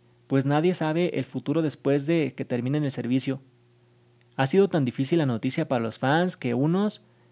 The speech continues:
iniciaron la campaña de raparse la cabeza, pero Harry Styles irá al servicio militar obligatorio no fue una simple broma de algunos usuarios en las plataformas de Facebook hacia los fans de B T S. Algunos internautas se lo han tomado con humor,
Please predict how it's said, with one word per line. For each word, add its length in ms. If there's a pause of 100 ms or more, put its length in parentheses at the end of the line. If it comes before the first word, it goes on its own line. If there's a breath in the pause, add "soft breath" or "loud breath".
(100)
iniciaron 480
la 100
campaña 380
de 100
raparse 400
la 100
cabeza, 520 (1300)
pero 280
Harry 240
Styles 540
irá 200
al 80
servicio 360
militar 360
obligatorio 720 (500 soft breath)
no 140
fue 120
una 120
simple 360
broma 400
de 120
algunos 340
usuarios 540
en 140
las 140
plataformas 560
de 80
Facebook 500
hacia 260
los 180
fans 220
de 80
B 120
T 180
S. 180 (520)
Algunos 360
internautas 600
se 200
lo 100
han 100
tomado 400
con 160
humor, 420